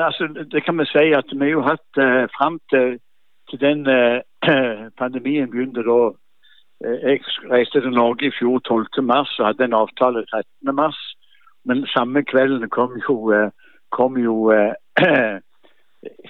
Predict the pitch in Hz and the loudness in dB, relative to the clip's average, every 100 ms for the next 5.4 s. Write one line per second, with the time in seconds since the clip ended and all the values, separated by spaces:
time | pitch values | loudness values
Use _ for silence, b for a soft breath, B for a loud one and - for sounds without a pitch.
0 | - 131 123 135 147 117 110 110 131 120 | -2 0 0 -4 -2 0 0 0 -4 -8
1 | 107 107 - 117 117 160 175 107 - - | -8 -8 -2 0 2 0 0 -4 -6 -16
2 | _ _ B B - - 147 143 139 139 | _ _ B B -14 -2 -2 -2 -8 -6
3 | 143 131 135 - 127 113 117 117 131 - | 0 2 0 0 0 2 2 2 0 0
4 | 135 175 123 117 135 139 135 117 147 131 | 2 2 0 0 2 2 0 0 -2 -4
5 | 120 123 _ | -2 -4 _